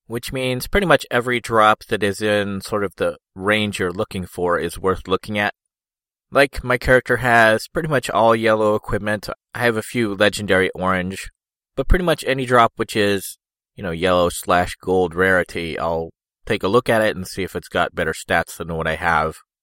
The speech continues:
With the old system, I remembered there was a lot of stuff dropping for other characters,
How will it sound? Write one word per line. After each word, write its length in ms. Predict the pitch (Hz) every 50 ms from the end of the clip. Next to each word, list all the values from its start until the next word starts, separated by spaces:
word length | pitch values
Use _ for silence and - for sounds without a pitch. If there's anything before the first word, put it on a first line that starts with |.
| _ _ _ _ _ -
With 160 | 151 151 -
the 120 | 160 147 -
old 260 | 113 123 131 131 123
system, 400 | 113 139 123 - - - 107 110
I 60 | 110 107
remembered 460 | 107 104 104 107 104 101 104 95 90
there 140 | 101 98 98
was 140 | 98 95
a 60 | 110 110
lot 240 | 113 127 127 120
of 80 | 113 107
stuff 280 | - - - 110 - -
dropping 400 | - 104 104 101 - 110 98 95
for 220 | - - - -
other 180 | 101 92 98 -
characters, 800 | - - 135 127 120 - - - 117 117 113 113 110 - -